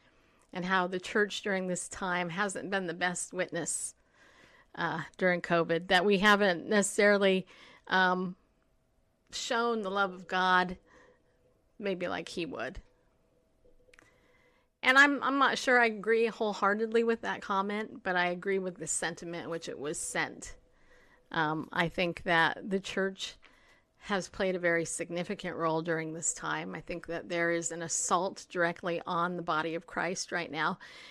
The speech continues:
And I think that the, the saints, the, the pastor saints that are there who understand what's really at stake here in America,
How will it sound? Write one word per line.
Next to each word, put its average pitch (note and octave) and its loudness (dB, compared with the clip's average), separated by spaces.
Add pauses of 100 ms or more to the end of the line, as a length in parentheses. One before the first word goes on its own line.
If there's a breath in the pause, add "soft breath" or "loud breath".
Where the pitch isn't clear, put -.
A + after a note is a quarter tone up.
(140 loud breath)
And G3 2
I F#3 2
think G3 -2
that F3+ 2 (440)
the, F#3+ 2
the F#3 0
saints, G#3+ -2
the, F3+ -4
the F3 -8
pastor G3 0
saints G#3 -4
that F3 -4
are F3 0
there G3 -2 (280 loud breath)
who A3 -2
understand F#3+ -2
what's F#3 -2
really G3 2
at - 0
stake F#3 0
here G#3+ -4
in G3+ -2
America, G3 -2